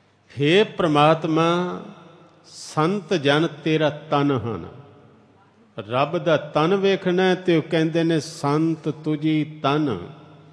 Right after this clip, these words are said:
ਸੰਗਤ ਪ੍ਰਾਨ," ਸੰਗਤ ਤੇਰੀ ਜਿੰਦ ਜਾਨ ਹੈ।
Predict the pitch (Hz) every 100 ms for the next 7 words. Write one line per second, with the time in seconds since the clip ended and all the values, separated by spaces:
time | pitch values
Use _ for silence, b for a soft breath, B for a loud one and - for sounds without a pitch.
0 | - _ _ - - 165 196 190 190 160
1 | - 151 147 151 151 135 90 73 - -
2 | - - - _ _ _ _ - - 139
3 | 147 151 151 - 147 135 127 98 101 123
4 | 120 101 101 135 120 - - -